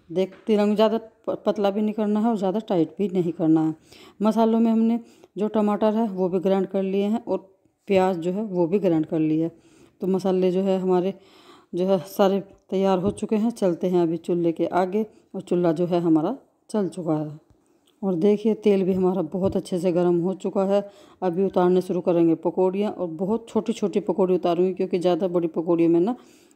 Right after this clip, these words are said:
फिर अंदर से पकौड़ी थोड़ी सी कच्ची रह जाती है, मतलब जो है उसका पूरा बेसन है वो अंदर तक नहीं सिक पाता, तो वो थोड़ी सी कच्ची कच्ची सी रह जाती है। तो थो-, थोड़ी छोटी सी जो है मुझे पकौड़ी उतारनी है। और देखिए पकौड़ी बहुत अच्छे से उतर रही है। तेल काफ़ी गर्म हो चुका है हमारा अच्छे से।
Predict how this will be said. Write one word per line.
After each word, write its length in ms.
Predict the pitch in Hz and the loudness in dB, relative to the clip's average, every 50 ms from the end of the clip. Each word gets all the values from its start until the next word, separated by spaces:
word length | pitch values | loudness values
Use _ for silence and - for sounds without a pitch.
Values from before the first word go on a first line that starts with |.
| _ _ - | _ _ -2
फिर 80 | 220 - | 0 0
अंदर 280 | - 196 196 180 185 | 2 2 2 2 0
से 140 | 175 - 185 | -2 -4 -4
पकौड़ी 360 | - - 170 - 175 170 196 - | -4 -4 -2 -2 -2 -2 -2 -2
थोड़ी 140 | 202 170 160 | -2 -2 -2
सी 140 | 156 - 277 | -2 -4 -6
कच्ची 340 | - - 262 254 - - 226 | -4 -4 -4 -2 0 0 2
रह 120 | 190 170 | 2 2
जाती 360 | 151 156 - - - 190 165 | 2 0 -2 -4 -6 -6 -4
है, 100 | 165 165 - _ _ _ _ _ _ - | -4 -4 -6 _ _ _ _ _ _ -6
मतलब 260 | 196 165 175 185 180 | -4 -2 -2 -2 0
जो 220 | 175 165 185 196 196 | 0 2 2 2 2
है 320 | 196 190 190 208 202 - | 2 2 2 2 0 0
उसका 340 | 180 175 - - - 190 208 | -2 -6 -6 -6 -4 -4 -4
पूरा 340 | 202 - - 202 190 185 180 | -4 -4 -2 0 2 2 2
बेसन 400 | 160 175 175 - - 175 175 190 | 2 0 -2 -2 -2 -2 -2 0
है 100 | 220 233 | -2 -2
वो 140 | 196 185 | -2 -2
अंदर 300 | 180 - 180 175 165 165 | -2 0 0 0 0 0
तक 160 | 160 - 190 190 | 0 0 -2 0
नहीं 240 | 190 185 175 170 202 | 2 2 2 0 0
सिक 240 | 185 - 196 160 _ - | -4 -6 -10 -12 _ -6
पाता, 320 | 180 175 175 - - 247 - - _ _ _ - _ _ _ - | -6 -6 -6 -6 -10 -10 -10 -12 _ _ _ -20 _ _ _ -6
तो 80 | 180 | -4
वो 120 | 170 180 196 | -2 -2 -2
थोड़ी 240 | - 196 185 175 170 | 0 0 0 0 -2
सी 120 | - - | -4 -4
कच्ची 280 | - 175 165 - - 160 | -2 -2 -4 -4 -4 -8
कच्ची 240 | - 175 - 180 | -8 -6 -6 -4
सी 100 | 175 190 | 0 2
रह 120 | 175 170 160 | 2 4 4
जाती 340 | 160 160 156 - - 190 202 | 2 0 -2 -4 -6 -4 -4
है। 80 | 233 233 233 - - - - - _ _ _ | -4 -4 -8 -12 -20 -20 -20 -20 _ _ _
तो 80 | 208 185 | -12 -12
थो-, 360 | - - - 226 247 269 277 269 - - - | -8 0 2 4 4 4 4 0 -4 -8 -2
थोड़ी 200 | 214 233 214 240 | 0 0 0 0
छोटी 300 | 233 - 220 214 - 226 | 0 -2 -4 -4 -2 -2
सी 160 | 214 - 220 196 | -2 -2 -4 -2
जो 140 | 180 214 | -2 0
है 160 | 208 202 214 214 | 0 0 0 0
मुझे 240 | 214 196 175 226 | 0 0 0 -2
पकौड़ी 400 | 247 - 220 185 - 190 175 165 | -2 -2 -4 -4 -2 0 2 2
उतारनी 420 | 170 170 190 175 170 175 180 180 190 | 2 2 2 2 2 4 2 2 0
है। 140 | 220 240 240 - _ _ _ _ _ _ - | 0 -2 -6 -8 _ _ _ _ _ _ -8
और 100 | 202 180 | -4 -4
देखिए 380 | 160 151 170 170 170 170 - 202 | -2 -2 0 -2 -2 -2 -4 -6
पकौड़ी 380 | 196 - 196 - - 175 165 165 | -6 -4 -4 -2 0 0 0 0
बहुत 380 | 156 151 190 180 185 185 156 | -2 -4 -2 0 2 2 2
अच्छे 240 | 180 - - 190 180 | 0 -2 -4 -4 -2
से 120 | - 196 | 0 0
उतर 200 | 175 - - 175 160 | 0 0 0 0 2
रही 160 | 165 175 180 | 2 2 0
है। 80 | 202 208 | 0 -2
तेल 320 | 208 - 202 180 180 175 | -2 0 2 2 2 2
काफ़ी 320 | 165 190 170 160 - 196 | 0 -2 -2 -2 -2 -4
गर्म 280 | 170 180 175 175 175 170 | -2 -2 0 0 0 0
हो 140 | 165 180 170 | 0 0 0
चुका 280 | 160 - 180 - 190 | -2 -4 -4 -4 -2
है 140 | 185 190 190 | -2 0 0
हमारा 280 | 190 190 185 185 185 190 | 0 0 0 2 0 0
अच्छे 240 | 190 190 - - 214 | -2 -4 -6 -8 -4
से। 160 | - 269 | -4 -4